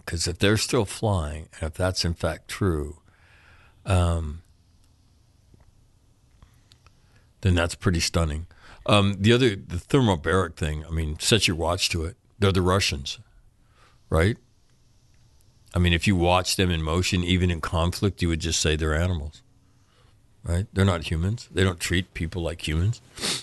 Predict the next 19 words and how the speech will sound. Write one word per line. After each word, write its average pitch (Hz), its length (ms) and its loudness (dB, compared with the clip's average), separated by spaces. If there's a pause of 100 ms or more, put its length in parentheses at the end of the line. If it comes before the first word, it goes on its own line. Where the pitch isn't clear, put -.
(480)
right? 90 200 -8 (540)
Man, 85 320 -4 (140)
it 85 80 -4
is 85 180 0
what 90 120 2
it 87 80 0
is. 92 260 -6 (640)
Um, 98 440 4 (540)
next 127 240 2
story. 87 360 0 (220)
Contaminants 117 640 2
found 104 240 2
in 98 80 2
Hawaii 95 340 2
water 95 460 2
after 90 220 -4
Navy's 90 360 2
purification 87 800 0
efforts. 82 420 -10